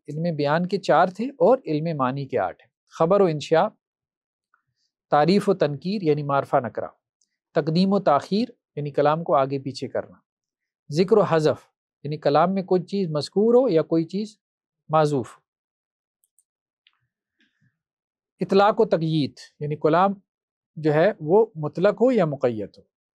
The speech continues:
कंडीशनल हो या अनकंडीशनल हो, वस्ल व फसल यानी कलाम को आप मिला दें या कलाम को आप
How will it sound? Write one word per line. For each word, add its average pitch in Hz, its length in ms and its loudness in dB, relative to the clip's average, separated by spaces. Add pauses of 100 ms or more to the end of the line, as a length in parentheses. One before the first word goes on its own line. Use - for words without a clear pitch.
(280)
कंडीशनल 180 480 0
हो 240 120 6
या 208 200 4
अनकंडीशनल 135 640 -6
हो, - 140 -20 (920)
वस्ल 226 320 2
व 208 60 2
फसल 185 380 0
यानी 143 240 -6
कलाम 156 380 2
को 196 100 2
आप 175 140 4
मिला 147 320 2
दें 254 280 0
या 160 120 2
कलाम 165 400 2
को 214 180 4
आप 180 240 2